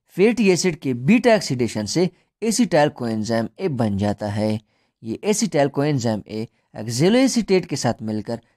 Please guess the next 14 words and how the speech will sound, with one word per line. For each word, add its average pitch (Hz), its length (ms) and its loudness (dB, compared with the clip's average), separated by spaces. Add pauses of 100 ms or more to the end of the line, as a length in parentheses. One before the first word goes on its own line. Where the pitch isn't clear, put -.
सिट्रेट 202 560 0
बना 110 280 0
लेता 107 320 -4
है 110 220 -2 (320)
और 123 160 -4
इस 208 160 0
रिएक्शन 202 400 2
को 139 260 -2 (200)
सिट्रेट 143 680 0 (140)
सिंथेटेज 175 760 -2
एंजाइम 131 500 2
कैटालाइज 107 760 -6
करता 107 340 -10
है 107 320 -4